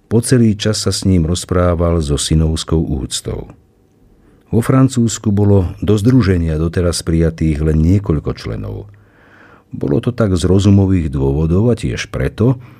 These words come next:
že Palotti združenie nechcel rozširovať skôr, než sa spoločnosť uchytí. Hoci vo Francúzsku nebol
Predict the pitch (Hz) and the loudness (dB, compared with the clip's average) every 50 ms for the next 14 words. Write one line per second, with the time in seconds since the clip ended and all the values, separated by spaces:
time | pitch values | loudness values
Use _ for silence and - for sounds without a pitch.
0 | - - - _ _ _ _ _ _ - 71 71 65 65 60 - - 113 131 160 | -20 -20 -20 _ _ _ _ _ _ -10 -8 -6 -6 -6 -6 -2 -2 0 0 0
1 | 160 - - 101 87 82 78 87 107 123 98 113 110 104 101 101 98 90 104 127 | 0 0 0 0 0 2 2 2 2 4 4 4 4 6 6 6 6 4 4 2
2 | 135 - - - - 92 85 82 85 98 101 - - - 95 98 98 92 87 78 | 2 -2 -4 -2 0 0 2 2 2 0 0 0 0 0 2 2 2 2 0 0
3 | - - - - 80 80 82 87 87 85 80 82 85 82 - - - 67 - - | -2 -4 -4 -2 0 2 2 2 2 2 2 0 0 0 -2 -4 -4 -6 -6 -6
4 | - - 78 78 78 - - 80 80 76 - - - - 82 80 - 85 80 - | -4 -4 -2 -2 -2 -2 -2 -2 -2 -2 -4 -6 -6 -6 -6 -4 -4 -4 -4 -4
5 | - 110 104 101 104 - - - - _ _ _ _ _ _ _ _ _ _ _ | -6 -8 -8 -8 -8 -10 -14 -20 -20 _ _ _ _ _ _ _ _ _ _ _
6 | _ _ _ _ - - 82 82 - 90 87 107 107 104 110 107 104 98 104 104 | _ _ _ _ -8 -8 -6 -2 0 0 2 0 0 0 0 0 0 0 0 -2
7 | 95 98 98 - - - 95 92 87 87 104 104 95 98 95 | -4 -4 -4 -4 -4 -2 2 2 4 4 4 2 4 2 2